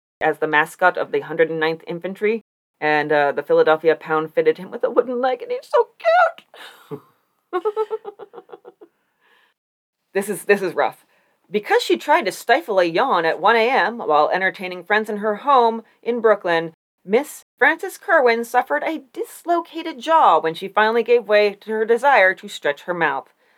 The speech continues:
The services of a surgeon from the Brooklyn Hospital were required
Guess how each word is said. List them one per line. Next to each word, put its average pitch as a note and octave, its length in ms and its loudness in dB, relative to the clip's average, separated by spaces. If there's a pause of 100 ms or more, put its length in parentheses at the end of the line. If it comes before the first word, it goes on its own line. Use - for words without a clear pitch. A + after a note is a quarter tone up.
(140)
The F#3+ 80 -2
services C4 520 -2
of A#3 80 -4
a A3 60 0
surgeon G#3+ 420 0
from F#3+ 200 -6
the F3+ 60 -8
Brooklyn F#3 380 -2
Hospital D#3+ 480 -2
were D#3+ 140 -2
required D#3 580 0